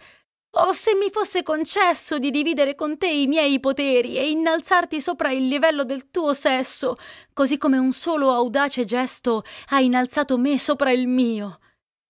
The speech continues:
"E che cosa te lo impedisce, Matilda?" interruppe il frate. "Perché fai un segreto della tua avventura nel sotterraneo?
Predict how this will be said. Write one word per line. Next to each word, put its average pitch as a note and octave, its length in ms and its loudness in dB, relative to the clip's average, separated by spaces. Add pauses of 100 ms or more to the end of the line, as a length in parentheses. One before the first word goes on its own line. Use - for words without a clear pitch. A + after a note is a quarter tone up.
(800)
"E - 220 -6
che F4+ 160 0
cosa F#4 240 0
te E4+ 140 -2
lo E4 120 0
impedisce, G#3 580 -2
Matilda?" F#3 540 -2 (1000)
interruppe G3+ 640 0
il C#3+ 120 -6
frate. - 600 -10 (920)
"Perché G4+ 400 2
fai E3+ 240 -2
un F3 120 -4
segreto A#3 480 2
della F3+ 220 -2
tua A#3+ 220 2
avventura G3 540 -2
nel E3 160 -6
sotterraneo? C#3+ 920 -4